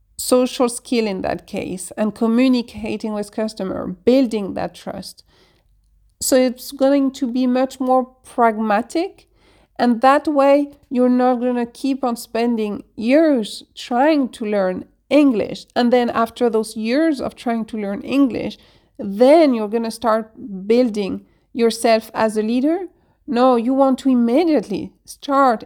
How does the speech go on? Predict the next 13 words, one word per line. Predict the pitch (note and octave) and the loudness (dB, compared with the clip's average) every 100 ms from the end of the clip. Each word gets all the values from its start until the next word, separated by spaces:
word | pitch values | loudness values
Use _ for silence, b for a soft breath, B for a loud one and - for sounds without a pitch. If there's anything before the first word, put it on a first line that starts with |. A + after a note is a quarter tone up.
| - | -6
improving | A#3 A3+ C#4 E4+ D#4 A3+ | -6 -2 0 2 0 -2
yourself | G3 G3+ - G#3 G3+ _ - | -4 -6 -4 -4 -4 _ 0
as | C4 C#4 C4 A#3 | 2 4 2 0
a | |
leader. | A3+ B3 G#3+ - | 0 -2 -4 -6
And | - B3 | -2 0
that's | B3 D4 D4 | 4 4 2
so | - C#4 B3 | 0 2 4
hard. | B3+ A#3 A3+ | 4 2 0
I | A#3 | -2
mean, | A#3+ B3 B3+ | -2 0 0
leadership, | C#4+ D4 B3+ - G#3+ | 2 0 -2 -4 -6
n-, | A#3 B3 | -6 -8